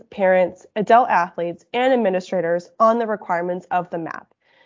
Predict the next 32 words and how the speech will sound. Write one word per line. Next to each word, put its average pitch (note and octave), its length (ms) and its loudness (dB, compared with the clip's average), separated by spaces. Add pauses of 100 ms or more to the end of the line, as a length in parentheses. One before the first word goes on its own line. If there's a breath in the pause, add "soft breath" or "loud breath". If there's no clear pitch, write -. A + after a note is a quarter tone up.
(240 soft breath)
Our B3+ 180 6
live C#4+ 240 4
trainings D#4 340 -2
are C#4 140 0
still C4 340 0
being C#4 240 -2
offered A3 380 0
in A#3 120 -2
twenty G#3+ 280 -2
twenty-two, G#3+ 580 -2
so C#4 160 -2
make A#3 240 2
sure G#3+ 140 -4
that G3+ 140 -4
you G3+ 120 -4
sign E3+ 260 -4
up - 160 -6
for C#3+ 120 -6
one. G3 340 -10 (1200 soft breath)
We C#4+ 100 6
want G4 260 2
to C#4+ 120 -2
continue A#3+ 460 2
supporting A3+ 480 2
you G3+ 160 4
as F#3 180 4
more G#3 220 2
questions G#3 480 0
arise F3+ 340 -2
about D#3+ 220 -4
the E3 80 -8
map. C#3+ 340 -10